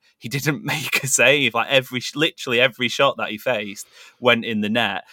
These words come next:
And, and for thirty million pounds or so, I think it was the year later, Liverpool paid about seventy for Alisson. It really goes to show the sort of, call it a bargain? I think you probably would.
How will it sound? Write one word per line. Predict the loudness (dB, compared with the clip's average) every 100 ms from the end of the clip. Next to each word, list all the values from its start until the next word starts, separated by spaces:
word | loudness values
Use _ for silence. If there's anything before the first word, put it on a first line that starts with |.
| -20
And, | -10 -6
and | -4 -4
for | -4 -6 -8
thirty | -4 -2 -2 -4
million | -4 -4
pounds | -2 -2 -2 -4
or |
so, | -4 -4
I |
think | -6 -8 -8
it | -10
was | -8
the | -8
year | -6 -4 -2
later, | -2 -4 -4 -6 -6
Liverpool | -6 -8 -8 -8 -8 _ -10
paid | -8 -6
about | -10 -8
seventy | -6 -6 -6 -8 -8 -10
for | -10 -2
Alisson. | -2 -2 -8 -12 -16 -20 -20 -20 _ _
It | -6
really | 0 0 2
goes | 0 -2
to | -4
show | -2 -2
the | -2
sort | -6 -6
of, | -8 _ _ -20 _ _ _ _ _ _ _ _ _
call | 0 2
it | 4
a |
bargain? | 4 6 4 0 -4
I |
think | -8 -8
you |
probably | -2 -2 -2
would. | 0 2 2